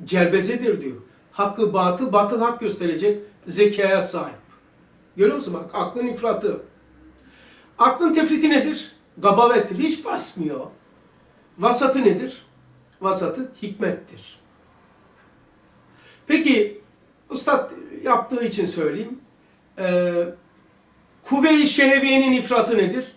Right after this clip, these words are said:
Ha, helal haram demeden, e, hukuklayı paymal etmektir. Kuvve-i şehvenin. Kuvve-i, e, kuvve-i şehvenin tefriti nedir? Hiçbir şeye arzusu yok.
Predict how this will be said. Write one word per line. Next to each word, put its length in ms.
Ha, 340
helal 340
haram 340
demeden, 540
e, 300
hukuklayı 580
paymal 500
etmektir. 760
Kuvve-i 300
şehvenin. 680
Kuvve-i, 600
e, 280
kuvve-i 240
şehvenin 540
tefriti 480
nedir? 440
Hiçbir 360
şeye 520
arzusu 520
yok. 180